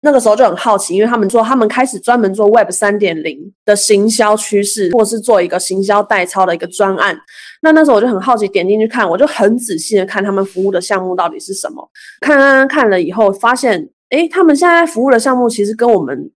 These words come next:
目前所认知的代操或是代理或是去做广告行销里面没有什么不一样，唯一不同的就是他们可能会帮助这一个专案或是帮助这个品牌去经营 Discord。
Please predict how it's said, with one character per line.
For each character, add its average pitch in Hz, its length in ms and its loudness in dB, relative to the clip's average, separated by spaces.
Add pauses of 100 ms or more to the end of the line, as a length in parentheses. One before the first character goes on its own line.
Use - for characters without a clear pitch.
目 262 160 4
前 208 180 0
所 180 220 -2
认 220 180 4
知 202 140 -4
的 185 100 2
代 185 220 0
操 185 320 -2
或 202 80 -2
是 196 80 -4
代 196 180 0
理 - 120 -4
或 208 120 -4
是 208 220 0
去 226 240 -4
做 208 340 2
广 165 140 -2
告 202 100 2
行 196 220 -2
销 196 220 0
里 170 80 -4
面 190 120 0
没 202 120 2
有 247 100 4
什 294 140 -4
么 208 80 -4
不 240 200 2
一 196 120 -2
样， 214 220 0 (240)
唯 226 220 2
一 311 240 4
不 311 200 -2
同 - 200 -2
的 185 120 -4
就 202 120 0
是 208 120 -2
他 247 160 -4
们 233 100 0
可 233 100 -6
能 175 140 -8
会 208 260 2 (440)
帮 269 240 0
助 269 180 -2
这 214 200 0
一 214 80 4
个 185 120 -4
专 190 240 -6
案 170 300 -4
或 254 80 0
是 262 100 -2
帮 247 220 -2
助 254 100 0
这 220 140 0
个 202 80 2
品 165 260 -12
牌 151 320 -4
去 196 380 -6
经 247 340 2
营 180 320 -6
Discord。 - 640 -2